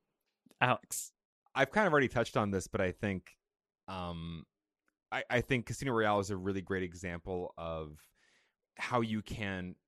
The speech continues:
Speaker 2: do a modern action movie that has real stakes, that has real, uh,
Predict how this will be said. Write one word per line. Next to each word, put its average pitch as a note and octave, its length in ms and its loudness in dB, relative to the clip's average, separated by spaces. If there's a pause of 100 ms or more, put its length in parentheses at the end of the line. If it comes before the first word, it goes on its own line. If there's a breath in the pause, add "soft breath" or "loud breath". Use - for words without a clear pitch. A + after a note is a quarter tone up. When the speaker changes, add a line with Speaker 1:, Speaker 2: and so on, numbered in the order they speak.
Speaker 2:
do G#2 200 -6
a F2+ 100 -4
modern F#2 800 -4 (380)
action G2 440 -4
movie F2+ 500 -6 (160)
that G2 120 -8
has F2+ 220 -8
real F2+ 240 -6
stakes, F#2+ 480 -4
that F#2+ 100 -4
has F2+ 160 -4
real, F2+ 520 -4 (480)
uh, F2 240 -4